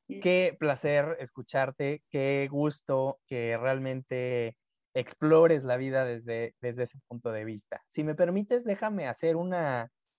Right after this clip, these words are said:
Speaker 2: eh, recopilación, vamos a empaquetar la receta para dársela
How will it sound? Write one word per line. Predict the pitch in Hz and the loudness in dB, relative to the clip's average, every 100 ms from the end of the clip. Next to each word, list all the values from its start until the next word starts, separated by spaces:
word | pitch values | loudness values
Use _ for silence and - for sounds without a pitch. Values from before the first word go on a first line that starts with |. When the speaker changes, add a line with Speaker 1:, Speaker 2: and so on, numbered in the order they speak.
| _ _ | _ _
Speaker 2:
eh, | 139 127 123 120 117 117 | -6 -2 0 0 0 0
recopilación, | 117 127 - 131 131 131 120 - 156 156 180 208 196 | 0 0 0 -2 0 0 0 0 0 0 -2 -6 -8
vamos | 147 147 147 135 | -8 -6 -6 -6
a | 123 | -6
empaquetar | 120 131 120 127 - 143 147 | -4 -2 -2 -4 0 2 2
la | 156 131 | 0 -2
receta | 123 117 165 170 147 135 | -2 -2 2 2 2 0
para | 127 123 | -2 2
dársela | 160 190 202 196 196 | 4 2 0 -2 -2